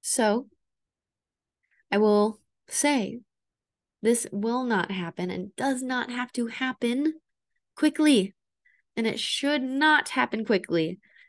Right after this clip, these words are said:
All permission for the next year, I'm telling ya, the next year. We've already been doing this for the last year, if you've been listening to me, but moving into this next year too, and a little bit of two thousand twenty-four.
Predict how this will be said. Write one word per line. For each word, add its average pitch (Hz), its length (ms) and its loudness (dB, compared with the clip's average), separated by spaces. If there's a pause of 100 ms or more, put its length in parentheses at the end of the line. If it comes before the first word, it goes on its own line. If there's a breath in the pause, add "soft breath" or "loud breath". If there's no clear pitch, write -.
(240 soft breath)
All 294 460 2 (200)
permission 240 680 -6
for 302 220 2
the 285 100 0
next 262 480 -2
year, 202 580 2 (140)
I'm 185 180 -4
telling 165 380 -6
ya, 156 140 -6 (120)
the - 60 -6
next 190 460 -4
year. 185 580 0 (500 soft breath)
We've 180 160 0
already 214 240 4
been 240 200 0
doing 226 300 0
this 220 220 -2
for - 140 -6
the 208 60 -2
last 190 440 -2
year, 214 300 0 (240 soft breath)
if 180 140 -8
you've 180 120 -2
been 170 160 -6
listening 175 380 -4
to 180 60 0
me, 233 240 0 (360)
but 185 220 -2
moving 240 500 -2
into 269 160 0
this 247 240 -2
next 214 320 -8
year 170 160 -2
too, 165 340 -4 (680)
and 202 100 0
a 214 60 2
little 240 200 2
bit 226 180 2
of 208 60 -10
two 233 140 -4
thousand 185 300 -4
twenty-four. - 440 -10